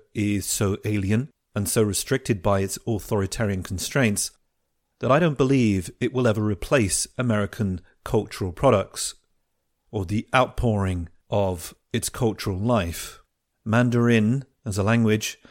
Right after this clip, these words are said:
and the antipathy towards China amongst Asian countries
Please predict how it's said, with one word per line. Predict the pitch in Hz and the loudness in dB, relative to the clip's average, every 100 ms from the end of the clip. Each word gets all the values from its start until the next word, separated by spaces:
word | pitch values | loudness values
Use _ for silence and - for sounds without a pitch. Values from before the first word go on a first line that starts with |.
| - _ _ | -20 _ _
and | 107 | -2
the | 104 | 0
antipathy | 98 - - 131 - 104 | -2 -4 -6 -4 0 0
towards | 92 110 110 - | 0 0 0 0
China | - - 123 113 92 - _ _ | -4 -2 2 2 0 -8 _ _
amongst | 107 107 - 123 | -4 -2 0 0
Asian | 104 95 90 | 0 -2 -6
countries | - 175 - 113 - | -4 -2 2 0 -2